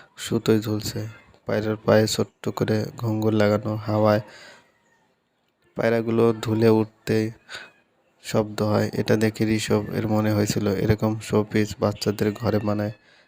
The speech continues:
এই নিয়ে আহেলিকে কথাও শুনিয়েছিল কিছুটা। তাও মেয়েটা জোর করে টাঙিয়ে বলেছিল, "আমার কথা তোমায় মনে করিয়ে দেওয়ার জন্য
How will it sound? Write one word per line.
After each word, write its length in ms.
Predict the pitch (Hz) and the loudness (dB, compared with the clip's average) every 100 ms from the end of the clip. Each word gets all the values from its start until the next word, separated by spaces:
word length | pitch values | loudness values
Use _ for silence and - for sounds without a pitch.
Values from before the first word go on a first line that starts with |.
| _ - | _ -6
এই 140 | 113 | -2
নিয়ে 200 | 113 117 | 0 0
আহেলিকে 680 | 110 107 110 110 - 107 110 - | 0 0 -2 -4 -2 -2 -4 -10
কথাও 320 | - 107 113 110 | -2 0 2 2
শুনিয়েছিল 600 | - 107 107 104 107 104 | 0 -2 -2 -2 -4 -6
কিছুটা। 480 | 113 - 104 110 110 _ - | -6 -6 -4 -6 -10 _ -6
তাও 120 | 110 | -4
মেয়েটা 360 | 107 107 104 104 | -2 -4 -2 -4
জোর 200 | 104 104 | 0 -2
করে 260 | 104 107 104 | 0 0 -2
টাঙিয়ে 420 | - 104 104 104 | 0 -2 0 -2
বলেছিল, 500 | 104 104 - 107 104 - - - - _ _ | -2 -4 -4 -2 -2 -4 -20 -20 -20 _ _
"আমার 280 | 117 113 113 | -4 0 0
কথা 280 | - 107 107 | 0 -2 -2
তোমায় 320 | - 113 110 | -4 -2 -2
মনে 280 | 110 110 107 | -2 -4 -4
করিয়ে 280 | - 110 107 | -4 -2 0
দেওয়ার 280 | 107 107 | 2 2
জন্য 340 | 107 107 107 | 2 0 0